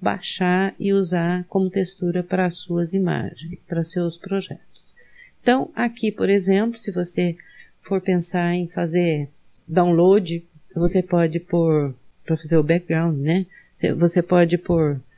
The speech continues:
star, você pode pôr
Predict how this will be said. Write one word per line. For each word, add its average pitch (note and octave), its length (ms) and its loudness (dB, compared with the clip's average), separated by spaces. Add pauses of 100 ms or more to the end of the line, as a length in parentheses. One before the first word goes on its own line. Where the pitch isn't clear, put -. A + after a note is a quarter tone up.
(140)
star, D#3+ 760 -2
você D3+ 240 -4
pode D3 420 -4
pôr D#3 640 0